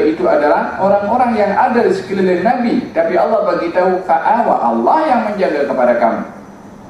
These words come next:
Kalau begitu, menjaga, membela, mendidik kepada anak yatim itu adalah merupakan perbuatan Allah Subhanahu wa taala ketika menjaga kepada Nabi Muhammad sallallahu alaihi wa alihi wasallam.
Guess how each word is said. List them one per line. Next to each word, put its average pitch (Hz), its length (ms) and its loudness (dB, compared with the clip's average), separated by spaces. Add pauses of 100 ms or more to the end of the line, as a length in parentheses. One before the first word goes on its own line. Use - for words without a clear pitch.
(1040)
Kalau 269 320 2
begitu, 233 400 0
menjaga, 214 720 2
membela, 196 560 2
mendidik 185 640 2
kepada 170 400 2
anak 170 240 0
yatim 175 400 -2
itu 185 160 -2
adalah 175 320 2
merupakan 156 560 0
perbuatan 151 560 0
Allah 135 480 2
Subhanahu 147 560 -2
wa 123 160 0
taala 170 480 0
ketika - 240 -8
menjaga 165 640 0
kepada 143 320 -2
Nabi 123 160 -6
Muhammad 160 480 -4
sallallahu 131 480 0
alaihi 131 480 -2
wa 117 160 0
alihi 110 160 2
wasallam. 98 640 -6